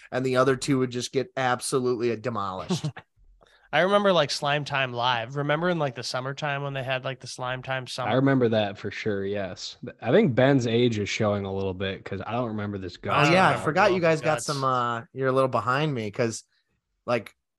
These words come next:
Speaker 1: Global Guts was definitely an earlier show.
Speaker 3: Yeah, ninety-two. Damn.
Speaker 2: How, what is it, Globo or Global?
Speaker 1: Global, like, around the world, Global.
Speaker 2: Okay. Yep, no, I'd never heard of it,
Speaker 1: I
Speaker 2: but
Speaker 1: can't believe you never watched Global Guts.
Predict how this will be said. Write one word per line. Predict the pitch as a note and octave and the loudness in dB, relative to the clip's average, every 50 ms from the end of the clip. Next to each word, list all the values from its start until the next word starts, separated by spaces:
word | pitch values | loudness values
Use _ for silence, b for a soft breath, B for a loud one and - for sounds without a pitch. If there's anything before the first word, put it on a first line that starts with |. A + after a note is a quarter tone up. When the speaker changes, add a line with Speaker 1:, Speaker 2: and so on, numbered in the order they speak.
| _ _ _ _ _ _ _ _ _ _ _ _ _ _ - | _ _ _ _ _ _ _ _ _ _ _ _ _ _ -6
Speaker 1:
Global | A#2+ C3 D3+ D#3+ D3+ D#3 C3+ | 0 4 4 4 4 4 4
Guts | B2 B2+ B2 A#2+ - | 6 4 4 4 0
was | - A2 G#2+ | -6 -4 0
definitely | B2 A#2 A2+ - B2 A#2 A2+ | 0 0 0 -2 -4 -6 -4
an | A2 | -6
earlier | - F2+ G#2+ G#2 G#2+ G#2 G#2 G#2 G2+ F#2+ | -6 -4 -2 -2 0 0 -2 -2 -2 -4
show. | - - - G2 F#2+ F2+ F2 E2+ F2 _ _ _ _ _ _ _ _ _ _ _ _ _ - | -6 -8 -8 -8 -6 -6 -8 -8 -10 _ _ _ _ _ _ _ _ _ _ _ _ _ -6
Speaker 3:
Yeah, | A2+ A2+ A#2+ A#2+ A#2 | -2 0 0 0 0
ninety-two. | A2+ A#2 A#2 B2+ B2+ B2+ A#2+ A2+ - - A2+ A#2+ A#2 G#2 - B B B B B B | 0 -2 -2 -2 -2 -2 -4 -4 -6 -4 -2 -2 -2 -2 -4 B B B B B B
Damn. | - G#2 G#2+ G#2+ | -10 -8 -6 -4
Speaker 2:
How, | C#3+ D3 | -4 0
what | D3+ F3 F#3 | 2 4 4
is | G#3+ G#3+ | 4 2
it, | A3 C#3+ C3 | 0 -2 -4
Globo | - C3+ C3 C#3+ D3 D#3+ E3 D#3 C#3+ C#3+ C#3 C#3+ E3+ | -8 -6 -2 0 0 0 0 0 0 -2 0 0 0
or | F#3 F#3+ F3+ D3+ | 0 0 -2 -4
Global? | C3+ B2+ C3 C#3+ C#3+ C#3+ C3+ B2+ A2 G#2 - _ - - | -6 -6 -2 -2 -2 -2 -2 -6 -10 -12 -14 _ -20 -8
Speaker 1:
Global, | - C3 D3+ D3+ D3+ C3+ B2 A#2+ A2+ A2 | 0 4 6 8 8 8 6 4 4 4
like, | A2+ A2+ A2 G#2+ - | 4 2 0 0 -4
around | G#2+ A#2 A#2+ A#2+ A#2+ A#2+ | -4 -2 0 0 0 0
the | A#2 | -2
world, | A2+ A#2 A2 G2+ F#2+ - | -2 -2 -2 -4 -6 -8
Global. | - A2 A2+ A2 G#2+ A2 A2 | -8 -6 -4 -4 -4 -6 -6
Speaker 2:
Okay. | G2+ G2+ - - - _ _ _ _ _ _ _ _ _ _ _ _ _ _ - | -8 -10 -10 -12 -18 _ _ _ _ _ _ _ _ _ _ _ _ _ _ -8
Yep, | - C#3+ D#3 E3 - _ | -2 -2 -2 -2 -2 _
no, | F3 F#2+ C#3 C#3+ C#3+ D#3 E3 D#3+ | -14 -10 -8 -6 -4 -4 -4 -6
I'd | D#3+ C#3 C3+ C3 C3 | -6 -6 -6 -6 -8
never | C3 C3 C3 C3+ C#3 C3+ | -6 -4 -4 -4 -4 -4
heard | B2 C3 B2+ | -4 -6 -6
of | B2 A#2+ | -8 -10
it, | B2 - - E2+ | -12 -14 -10 -6
Speaker 1:
I | G#2 | -4
Speaker 2:
but | C3 C3 C3 | -2 0 0
Speaker 1:
can't | D3+ C#3 C3 | 0 -2 -4
believe | - - C3+ A#2+ B2 | -8 -14 -16 -14 -12
you | B2+ A#2+ | -8 -4
never | A#2+ A#2+ A#2+ A2+ | -2 0 0 2
watched | A2+ A2+ A2 - | 0 0 -2 -4
Global | - - A#2 A2+ G#2+ G2+ G2+ | -8 -6 -6 -6 -4 -6 -8
Guts. | F#2+ F#2 G#2 G#2+ A2 - _ - - - - | -8 -4 -4 -4 -6 -6 _ -8 -8 -8 -8